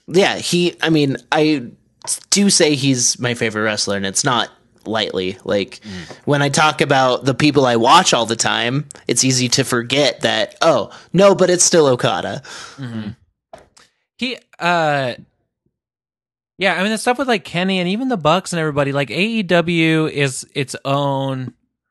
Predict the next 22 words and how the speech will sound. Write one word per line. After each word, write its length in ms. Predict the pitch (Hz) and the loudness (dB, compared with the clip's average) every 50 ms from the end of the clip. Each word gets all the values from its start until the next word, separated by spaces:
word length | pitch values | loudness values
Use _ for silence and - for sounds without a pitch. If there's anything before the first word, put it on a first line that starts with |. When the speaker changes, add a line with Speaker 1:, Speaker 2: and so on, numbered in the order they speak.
| _ _ _ _ _ _ _ - | _ _ _ _ _ _ _ -6
Speaker 3:
it's, 220 | 151 - - - - | -6 -6 -6 -4 -4
it's 160 | 165 160 - | -2 -2 -2
its 120 | 170 - | -2 0
own 320 | 190 202 220 214 196 185 175 | 0 2 2 0 -2 -4 -4
new 340 | 165 165 175 175 170 160 135 | -4 -4 -6 -6 -6 -8 -10
chapter. 640 | - - - 135 127 127 - _ - 101 92 95 | -12 -10 -6 -4 -4 -6 -6 _ -14 -16 -14 -12
Like, 180 | 113 131 127 - | -10 -10 -6 -2
that's 180 | 165 170 - | -2 -2 -2
the 80 | - 185 | -2 0
thing 140 | 185 190 175 | 0 0 2
that 100 | 151 123 | 6 6
Speaker 1:
Yeah, 180 | 349 160 165 - | 6 6 6 6
Speaker 3:
I, 100 | - 147 | 6 6
I 20 | 156 | 8
have 220 | 165 175 339 339 | 8 8 8 6
to, 80 | - - | 6 4
I, 20 | |
Speaker 1:
one 20 | - | 6
hundred 0 | |
percent. 380 | 147 160 185 220 135 87 - | 6 6 6 4 2 0 0
Speaker 3:
but 100 | 170 180 | 0 2
I, 200 | 151 196 220 220 | 4 2 2 2